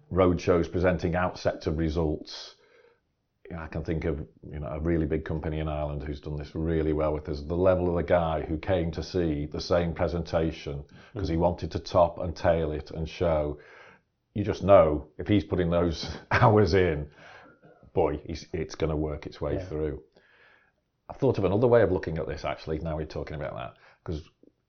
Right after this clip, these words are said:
Speaker 1: in terms of senior management commitment, if you think which could you get away with it,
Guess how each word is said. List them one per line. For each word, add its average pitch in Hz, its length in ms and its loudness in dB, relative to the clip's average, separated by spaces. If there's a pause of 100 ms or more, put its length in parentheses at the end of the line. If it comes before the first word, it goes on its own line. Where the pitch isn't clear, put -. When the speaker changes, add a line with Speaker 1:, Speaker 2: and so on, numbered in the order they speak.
Speaker 1:
in 87 100 -6
terms 98 240 0
of - 60 -6
senior 92 280 0
management 87 320 -4
commitment, 92 260 -6
if 90 80 0
you - 60 -12
think 104 240 0
which 90 380 0
could 85 120 0
you 87 80 2
get 92 160 2
away 92 280 4
with 82 200 -2
it, - 160 -8